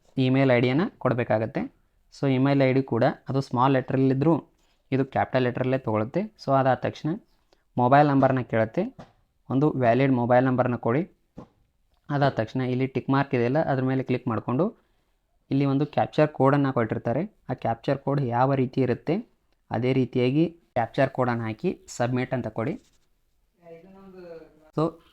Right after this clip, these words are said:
ಸಬ್ಮಿಟ್ ಅಂತ ಕೊಟ್ಟ ತಕ್ಷಣ ನಿಮಗೆ ಈ ರೀತಿ ಇಂಟರ್‌ಫೇಸ್ ಓಪನ್ ಆಗುತ್ತೆ. So ಇಲ್ಲಿ ನೀವು ಟೋಕನ್ ನಂಬರ್ ಅಂತ ಇದೆ ನೋಡಿ, so ಇಲ್ಲಿ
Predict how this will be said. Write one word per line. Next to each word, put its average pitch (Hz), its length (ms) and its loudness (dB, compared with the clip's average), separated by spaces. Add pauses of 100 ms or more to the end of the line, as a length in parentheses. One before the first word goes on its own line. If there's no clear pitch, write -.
(460)
ಸಬ್ಮಿಟ್ 151 400 2
ಅಂತ 151 120 -2
ಕೊಟ್ಟ 135 260 -2
ತಕ್ಷಣ 127 320 -4
ನಿಮಗೆ 147 240 0 (180)
ಈ 139 120 0
ರೀತಿ 143 200 0 (120)
ಇಂಟರ್‌ಫೇಸ್ 139 420 -4
ಓಪನ್ 120 240 -4
ಆಗುತ್ತೆ. 117 220 -6 (440)
So - 100 -4
ಇಲ್ಲಿ 160 220 2
ನೀವು 160 160 2 (840)
ಟೋಕನ್ 143 380 2
ನಂಬರ್ 147 300 0
ಅಂತ 139 200 -2 (100)
ಇದೆ 127 140 -2
ನೋಡಿ, 123 240 -4 (560)
so - 180 -12
ಇಲ್ಲಿ 139 180 -2